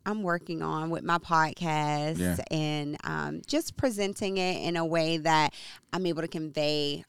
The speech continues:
Speaker 1: the message that I want to put out there, which is how I balance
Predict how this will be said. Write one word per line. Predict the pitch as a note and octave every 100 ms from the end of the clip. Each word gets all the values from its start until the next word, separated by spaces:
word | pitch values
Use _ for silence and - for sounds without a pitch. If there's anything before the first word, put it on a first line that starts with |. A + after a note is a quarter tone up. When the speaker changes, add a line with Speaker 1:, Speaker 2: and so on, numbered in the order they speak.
| _ -
Speaker 1:
the | E3+
message | D#3+ D#3+ D#3 E3+ D#3 D3
that | D#3+ -
I | D#3
want | D3 C#3+ - _
to | - D#3+
put | - C#3 -
out | E3 E3
there, | - C#3+ C#3+ C#3 - - - _
which | D#3+ G#3+ - -
is | F3+ D#3+ -
how | - E3+
I | D#3+ C3 D#3
balance | D3+ C#3 D3 D3 C#3